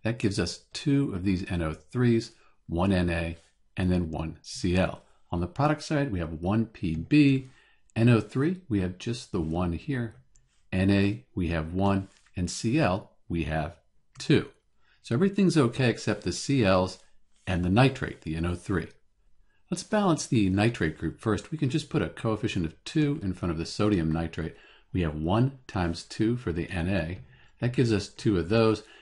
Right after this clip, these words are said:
and then one of the nitrate ions times the two. That gives us two. So we've balanced the N O three, the nitrates.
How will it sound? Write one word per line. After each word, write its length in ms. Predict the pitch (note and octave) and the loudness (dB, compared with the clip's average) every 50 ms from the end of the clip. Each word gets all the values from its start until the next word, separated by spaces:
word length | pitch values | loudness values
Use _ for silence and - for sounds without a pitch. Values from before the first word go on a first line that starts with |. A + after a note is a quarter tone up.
| - - | -10 -4
and 200 | G2 F#2+ F#2+ F#2 | -2 0 2 2
then 260 | F2+ F2+ F2+ E2+ F#2 - _ _ _ _ _ - | 0 0 -2 -4 -8 -12 _ _ _ _ _ -6
one 340 | F#2+ G2+ A2+ C#3+ D#3 D#3 | -2 0 2 2 2 2
of 180 | - A2 F#2+ F#2 | 0 -2 -2 -2
the 60 | F#2 | 0
nitrate 500 | F#2+ G#2 A2+ B2 B2 - G2 F#2 F#2+ - - _ | 2 2 2 2 0 0 -2 -4 -4 -6 -12 _
ions 400 | - F2 E2+ E2+ F#2 B2+ C#3 - | -6 -4 -4 -2 -4 -4 -6 -8
times 380 | - - - F2+ F#2+ F#2+ F2 - | -10 -8 -4 -4 -2 -4 -4 -6
the 100 | - D#2+ | -8 -10
two. 400 | - - - C#3 D3 D3+ D#3 D3+ - - - _ _ _ _ - - - | -8 -6 -4 -2 -2 -2 -2 -4 -8 -16 -20 _ _ _ _ -20 -12 -4
That 180 | - G2+ G2+ - | -2 -2 0 0
gives 180 | A2+ F#2 F#2+ | 0 0 0
us 140 | G2+ F2 - | -2 -2 -4
two. 280 | - - - G#2 E2 D#2+ | -8 -6 -4 -2 -2 -2
So 200 | - - F#2+ E2+ | -2 -4 -2 -2
we've 300 | F2+ F#2 F2+ - - _ | 0 -2 -2 -4 -6 _
balanced 460 | F#2 F#2 G#2+ A#2 A#2+ B2+ B2 - - | -2 0 0 0 0 -2 -4 -4 -4
the 140 | A2+ G2+ F2+ | -4 -2 -2
N 140 | F2+ F2 F2 | -2 -2 -2
O 80 | F2 | -4
three, 320 | E2+ - - F2 D#2+ D2+ D#2 | -6 -6 -4 -4 -4 -4 -4
the 100 | D#2 D#2 | -6 -6
nitrates. 540 | D#2 D#2+ D#2+ D#2 - - - - - - | -4 -4 -6 -6 -10 -12 -14 -16 -18 -20